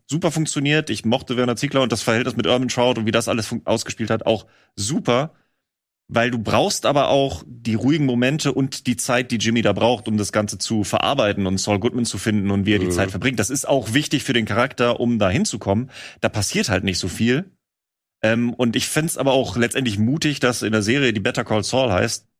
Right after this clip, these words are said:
Speaker 1: dass sie da Saul in den Hintergrund stellen,
Speaker 2: Mhm.
Speaker 1: weil er nun mal gerade nicht so viel hat und da die Charakterentwicklung in Ruhe weiterlaufen kann. Und wir geben hier diesen anderen Strang, den wir auch haben.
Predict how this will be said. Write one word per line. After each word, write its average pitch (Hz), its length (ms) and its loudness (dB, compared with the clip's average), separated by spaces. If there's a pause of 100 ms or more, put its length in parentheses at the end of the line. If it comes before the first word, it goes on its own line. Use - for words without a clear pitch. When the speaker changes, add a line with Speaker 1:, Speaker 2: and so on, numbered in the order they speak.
(140)
Speaker 1:
dass 107 240 0
sie 117 120 0
da 107 240 4
Saul 120 400 2
in 110 120 2
den 95 100 0
Hintergrund 110 400 0
stellen, 92 500 0
Speaker 2:
Mhm. 90 380 2 (220)
Speaker 1:
weil 120 180 2
er 147 80 0
nun 139 100 2
mal 117 160 4
gerade 95 220 2
nicht 95 160 0
so 98 80 -6
viel 104 260 0
hat 160 160 0
und 165 120 -4
da 156 120 2
die 151 80 0
Charakterentwicklung 131 600 -2
in 113 80 2
Ruhe 131 180 2
weiterlaufen 127 460 0
kann. 147 160 0
Und 123 100 -4
wir 127 100 2
geben 143 240 0
hier 131 160 2
diesen 120 200 0
anderen 117 400 0
Strang, 107 460 -2
den 110 200 2
wir 98 200 0
auch 98 200 0
haben. 110 320 0